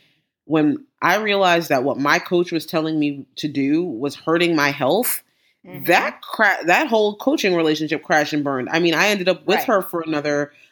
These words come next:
Speaker 1: I was probably with her for another six months as she tried to fix it.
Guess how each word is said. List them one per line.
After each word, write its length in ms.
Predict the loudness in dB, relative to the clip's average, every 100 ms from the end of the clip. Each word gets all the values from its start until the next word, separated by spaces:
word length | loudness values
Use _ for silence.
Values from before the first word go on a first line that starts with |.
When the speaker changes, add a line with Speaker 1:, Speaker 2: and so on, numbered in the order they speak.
| 0
Speaker 1:
I 60 |
was 120 | 2 2
probably 360 | 0 2 0
with 180 | 2 0
her 140 | -2
for 140 | -2 0
another 240 | 0 0
six 300 | -2 -4 -2
months 240 | -2 0 -2
as 100 | -2
she 140 | -4
tried 300 | 0 0 0
to 120 | -2
fix 420 | -2 -2 0 0 0
it. 280 | 0 -4